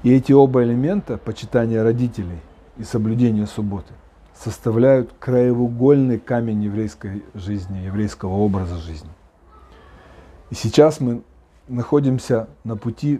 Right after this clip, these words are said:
возвышения к получению Торы шестого Сивана, который в этом году, кстати, будет двадцать шестого мая. Каждый день мы ведем отсчет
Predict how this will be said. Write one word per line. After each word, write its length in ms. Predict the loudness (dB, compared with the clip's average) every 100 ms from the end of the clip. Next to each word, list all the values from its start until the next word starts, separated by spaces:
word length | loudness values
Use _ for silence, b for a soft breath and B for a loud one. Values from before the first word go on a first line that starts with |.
| -4
возвышения 800 | -4 -2 -2 0 2 2 4 0
к 80 | -2
получению 640 | -2 -2 0 -2 0 -4
Торы 360 | -2 -2 -2 -8
шестого 480 | -12 -8 -8 -6
Сивана, 460 | -6 -8 -6 -8 -12 -20 _ b b b -20
который 260 | -2 2
в 60 | 2
этом 240 | 2 0
году, 240 | 0 0 0
кстати, 300 | -4 -8 -8
будет 260 | -8 -8
двадцать 300 | -6 -8 -8
шестого 440 | -14 -10 -8 -6 -2
мая. 340 | -2 -2 -8 -20 _ _ b b b b b _
Каждый 340 | 4 4 0
день 280 | 2 2 2
мы 140 | 0
ведем 340 | -2 -2 0 0
отсчет 580 | -2 -6 0 2 2